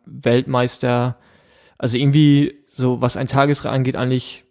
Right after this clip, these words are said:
alles Bedeutende, ähm, ja, mal abkratzen können. Ähm, klar, eine Tour wird er nie gewinnen, also eine große Rundfahrt, aber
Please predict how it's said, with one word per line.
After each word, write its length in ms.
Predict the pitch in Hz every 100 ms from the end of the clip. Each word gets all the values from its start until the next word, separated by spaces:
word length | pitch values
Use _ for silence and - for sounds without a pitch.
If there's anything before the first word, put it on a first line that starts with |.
| _ _ _ _
alles 260 | - 143 147
Bedeutende, 920 | - 120 127 131 135 131 127 123 117
ähm, 320 | 113 117 117 -
ja, 320 | 120 117 113 - _ _ _ _
mal 140 | - 120
abkratzen 580 | - - - 143 - 143
können. 320 | 147 151 156 - _ _ _ _ _ - _
Ähm, 360 | 123 120 120 113
klar, 160 | 135
eine 100 | 131
Tour 220 | 123 156
wird 120 | 143 139
er 60 |
nie 140 | 139 131
gewinnen, 680 | 127 143 156 156 - - -
also 200 | - 117
eine 180 | 120 120
große 340 | 117 131 131 127
Rundfahrt, 480 | 131 143 151 135
aber 440 | - 117 117 117